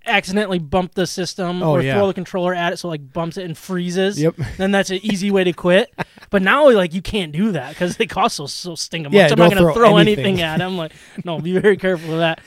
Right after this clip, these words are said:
Speaker 2: It's hard to hit it when you have, like, a, a shelter basically protecting that thing at all times 'cause it's so
Speaker 1: <laughs> Right.
Speaker 2: expensive.
Speaker 1: Um, I, I remember the, I, when they first came out with, like, Training Camp, with that whole section, and,
Speaker 2: Oh,
Speaker 1: like,
Speaker 2: yeah.
Speaker 1: the hit s-, hit stick and then truck stick.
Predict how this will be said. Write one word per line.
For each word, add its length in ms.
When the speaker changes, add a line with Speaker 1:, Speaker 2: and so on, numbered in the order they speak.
Speaker 2:
It's 120
hard 200
to 100
hit 180
it 140
when 140
you 80
have, 160
like, 120
a, 300
a 100
shelter 560
basically 480
protecting 540
that 160
thing 160
at 80
all 160
times 340
'cause 160
it's 140
so 80
Speaker 1:
<laughs> 0
Right. 160
Speaker 2:
expensive. 440
Speaker 1:
Um, 420
I, 140
I 80
remember 680
the, 220
I, 120
when 580
they 120
first 280
came 140
out 80
with, 100
like, 140
Training 400
Camp, 260
with 140
that 260
whole 160
section, 400
and, 100
Speaker 2:
Oh, 20
Speaker 1:
like, 180
Speaker 2:
yeah. 160
Speaker 1:
the 220
hit 280
s-, 140
hit 180
stick 340
and 180
then 140
truck 340
stick. 340